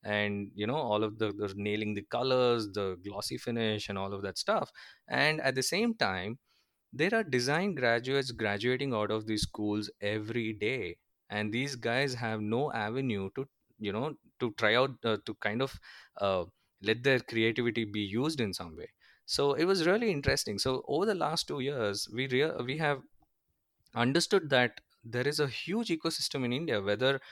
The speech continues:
it's for production or for, uh, generating art for your game or, you know, just to, uh, refine the English in your rule books.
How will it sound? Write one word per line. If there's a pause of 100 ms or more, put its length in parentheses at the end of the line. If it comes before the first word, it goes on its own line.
(260)
it's
for
production
or (200)
for,
uh,
generating
art
for
your
game
or,
you
know,
just
to, (100)
uh,
refine
the
English
in
your
rule
books.